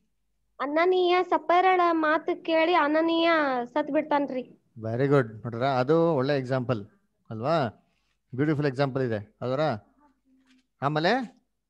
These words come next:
Speaker 2: ಅಹಾಬು ಅದರ ಜೆಜೆಬೆಲ್ ಮಾತು ಕೇಳ್ಕೊಂಡು ಏನ್ ಮಾಡ್ದ? ಹಾಳೋಗ್ಬಿಟ್ಟ. ಅದರ ತುಂಬಾ ಬೇಜಾರಾಗಿ ಏನಾಗಿತ್ತಾನೆ ಅಹಾಬು? ಆ? ಬೇಜಾರಾಗಿತ್ತಾನೆ. ಅಹಾಬ್ ಏನಕ್ಕೆ ಬೇಜಾರಾಗ್ತಾನೆ?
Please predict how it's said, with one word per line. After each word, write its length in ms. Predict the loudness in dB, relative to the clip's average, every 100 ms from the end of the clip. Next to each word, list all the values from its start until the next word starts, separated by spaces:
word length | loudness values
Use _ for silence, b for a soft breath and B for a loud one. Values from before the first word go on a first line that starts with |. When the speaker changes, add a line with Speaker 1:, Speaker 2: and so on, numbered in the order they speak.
| -2
Speaker 2:
ಅಹಾಬು 640 | 2 4 4 4 2 -4 _ _ _ _ _ _ _ _ _ -4
ಅದರ 160 | 2 2 0 -8 _ _ _ _ _ _ _ _ _ -4
ಜೆಜೆಬೆಲ್ 460 | 0 4 4 4
ಮಾತು 200 | 2 0
ಕೇಳ್ಕೊಂಡು 320 | 2 0 0 0
ಏನ್ 100 | 0
ಮಾಡ್ದ? 160 | 2 2 0 -8 _ _ _ _ -4
ಹಾಳೋಗ್ಬಿಟ್ಟ. 400 | 2 2 2 -2
ಅದರ 440 | -2 -2 -2 -2
ತುಂಬಾ 340 | -4 -4 0 2
ಬೇಜಾರಾಗಿ 500 | 2 2 2 0 -2
ಏನಾಗಿತ್ತಾನೆ 600 | -2 0 0 0 -2 -4
ಅಹಾಬು? 640 | -2 0 2 2 0 -6 _ _ _ _ _ -10 -2
ಆ? 40 |
ಬೇಜಾರಾಗಿತ್ತಾನೆ. 920 | -2 -2 -8 -8 -4 0 0 -2 -6 -2
ಅಹಾಬ್ 360 | 2 4 4
ಏನಕ್ಕೆ 180 | 2 2
ಬೇಜಾರಾಗ್ತಾನೆ? 520 | 2 4 4 2 2